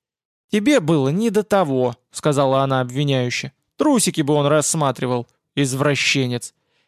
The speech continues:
Нет, ты сразу, как пещерный человек». «Маркс сказал», — напомнил я, — «все идет по спирали».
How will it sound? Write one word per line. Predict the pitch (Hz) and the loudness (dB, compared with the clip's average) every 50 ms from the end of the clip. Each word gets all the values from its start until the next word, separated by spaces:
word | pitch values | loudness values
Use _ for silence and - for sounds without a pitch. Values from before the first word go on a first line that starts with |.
| _ _ | _ _
Нет, | 147 156 151 151 147 - _ | -2 0 0 0 -2 -2 _
ты | - 240 | 0 0
сразу, | 202 - - 151 139 135 131 147 156 175 | 2 2 2 2 2 2 2 2 0 -2
как | - 143 - | -4 -4 -4
пещерный | - 151 135 - - 151 147 160 170 151 | -2 -2 0 2 0 0 0 0 -2 -2
человек». | - 170 170 175 147 127 127 131 - - _ _ _ _ _ _ _ _ _ _ _ _ _ _ _ _ _ _ _ _ _ | -2 0 0 0 0 0 -2 -4 -6 -10 _ _ _ _ _ _ _ _ _ _ _ _ _ _ _ _ _ _ _ _ _
«Маркс | 139 143 151 196 254 269 226 - - - - - - | -6 -2 0 0 2 0 0 0 -2 -4 -4 -2 -4
сказал», — | - - - 135 135 127 135 131 117 107 101 - - _ _ | -2 0 0 0 0 0 0 0 0 -2 -4 -8 -14 _ _
напомнил | - 143 143 135 131 147 143 135 135 135 131 127 | -4 -2 -2 -2 0 -2 -2 -2 -2 -2 -2 -2
я, — | 123 127 - - - _ _ | -4 -4 -6 -8 -12 _ _
«все | - - - 226 226 214 208 | -10 -2 0 2 4 4 2
идет | 185 196 185 175 - | 2 0 -2 -2 -2
по | - | -2
спирали». | 160 - - 165 156 151 160 143 123 120 104 - | -2 -2 0 0 2 2 2 2 0 -2 -6 -12